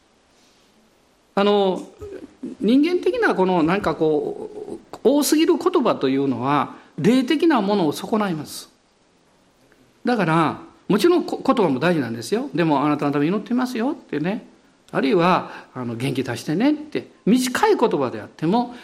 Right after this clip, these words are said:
その言葉の何倍も祈りの方に回してください。そして、相手に祈ってるよということを別に知ってもらう必要ないです。そうでしょ？「あ、祈ってるかな、祈ってるかな」。で、まあ、それ言う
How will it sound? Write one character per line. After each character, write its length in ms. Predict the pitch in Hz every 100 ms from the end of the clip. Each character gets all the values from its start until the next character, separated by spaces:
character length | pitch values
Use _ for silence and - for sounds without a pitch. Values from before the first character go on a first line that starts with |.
| -
そ 160 | -
の 160 | 302 294
言 300 | 370 381 294
葉 120 | 240
の 140 | 202
何 400 | 147 180 311 349
倍 260 | 359 403 466
も 580 | 262 254 220 - - - _ _ _
祈 340 | - 226 294 285
り 40 |
の 80 | 320
方 160 | 151 143
に 80 | 117
回 240 | 123 -
し 60 | -
て 80 |
く 80 | -
だ 80 | 98
さ 120 | -
い。 40 | - _ _ _ _ _ _ _ _ _ _ _ _ _ -
そ 160 | 240
し 80 | 233
て、 400 | 226 180 - -
相 240 | 220 320 359
手 120 | 254
に 220 | 220 143
祈 200 | 254 320
っ 20 | -
て 100 | 302
る 80 |
よ 100 | 285
と 100 | -
い 40 | 165
う 40 |
こ 120 | 202
と 80 | 185
を 40 | 139
別 160 | 160
に 80 | 190
知 140 | -
っ 20 | -
て 100 | 202
も 120 | 254
ら 80 | 285
う 80 |
必 180 | 220 -
要 60 | 226
な 160 | 117
い 60 | 156
で 120 | 190
す。 160 | - - - _ _ _ _ _ _ _ _ _ _ _
そ 160 | - 269
う 40 |
で 100 | 135
し 60 | 107
ょ？ 100 | - - - _ _ _ _ _ - _ _ _ -
「あ、 140 | 151
祈 140 | 170 285
っ 40 |
て 100 | 254
る 60 | 214
か 100 | 170
な、 80 | 120
祈 140 | 330
っ 80 | -
て 80 | 302
る 80 | 220
か 80 |
な」。 80 | 151
で、 80 | 165
ま 60 | 226
あ、 40 |
そ 100 | 240
れ 60 | 254
言 100 |
う 40 | -